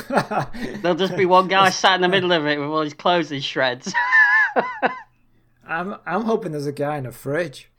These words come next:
Speaker 2: Oh, let's not talk about that. Have you, have you, have you seen the, the terrible reviews that this new, uh, Indiana Jones movie's getting?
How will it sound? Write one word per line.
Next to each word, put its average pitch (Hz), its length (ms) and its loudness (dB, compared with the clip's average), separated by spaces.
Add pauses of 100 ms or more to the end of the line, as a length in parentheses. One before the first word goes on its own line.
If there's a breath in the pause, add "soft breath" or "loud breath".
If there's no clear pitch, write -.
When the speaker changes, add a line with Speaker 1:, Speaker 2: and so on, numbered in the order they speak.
(400 loud breath)
Speaker 2:
Oh, 135 240 -4
let's 151 220 -4
not 135 180 -10
talk 143 280 -6
about 127 260 -6
that. 127 340 -8 (680 soft breath)
Have 135 100 -6
you, 165 60 -2
have 147 120 -2
you, 131 180 -4
have 123 180 -4
you 120 100 -10
seen 160 440 0
the, 170 260 -2
the 175 340 -2
terrible 175 420 0
reviews 180 460 0
that 190 160 -6
this 160 160 -10
new, 175 400 -2
uh, 180 180 -2
Indiana 175 380 -6
Jones 180 300 -4
movie's 185 340 -6
getting? 190 340 -8